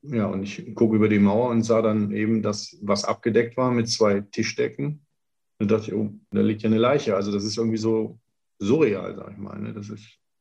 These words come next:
also ich konnte das nicht so richtig einordnen, ne, was jetzt genau hier passiert ist. Ja, wir haben dann angefangen aufzuräumen, da waren dann die zwei Feuerwehrleute bei und auf einmal sagten die, ja, wir, wir sind jetzt weg, wenn ihr eine Leiche findet, dann ruft uns oder die Polizei an,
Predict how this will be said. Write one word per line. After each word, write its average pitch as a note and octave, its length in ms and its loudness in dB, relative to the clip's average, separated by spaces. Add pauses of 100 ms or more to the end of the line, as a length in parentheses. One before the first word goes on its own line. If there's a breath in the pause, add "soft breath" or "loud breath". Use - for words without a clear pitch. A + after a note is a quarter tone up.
also G2 160 -6
ich - 80 -12
konnte A2 160 2
das G2+ 100 0
nicht A2+ 140 2
so A2 80 0
richtig G#2+ 320 0
einordnen, G2+ 560 0
ne, G#2 140 0
was G2+ 200 -6
jetzt G#2 220 0
genau A#2+ 320 2
hier G#2 180 -2
passiert G2+ 440 -4
ist. - 300 -10 (440)
Ja, G#2 100 0
wir G2 80 0
haben G2+ 80 4
dann G2+ 140 2
angefangen G#2 480 2
aufzuräumen, A2+ 560 0
da G#2 80 2
waren G#2 200 4
dann G2 260 -2
die F#2 100 -10
zwei F#2 260 0
Feuerwehrleute F#2+ 560 0
bei F#2 300 0
und A2 140 -2
auf G#2 180 -4
einmal G2+ 200 0
sagten - 340 -4
die, G2+ 60 -2
ja, G2+ 180 0
wir, F#2+ 300 -2 (400 soft breath)
wir G2 100 0
sind G2+ 120 6
jetzt G2+ 220 2
weg, - 260 2
wenn G#2 140 2
ihr G2 60 2
eine G2 100 -4
Leiche G2 380 -6
findet, A#2+ 340 -2
dann A2+ 280 6
ruft A2 340 -2
uns G#2 500 2
oder G#2 420 6
die G#2 120 -2
Polizei G#2 560 2
an, E2 240 -8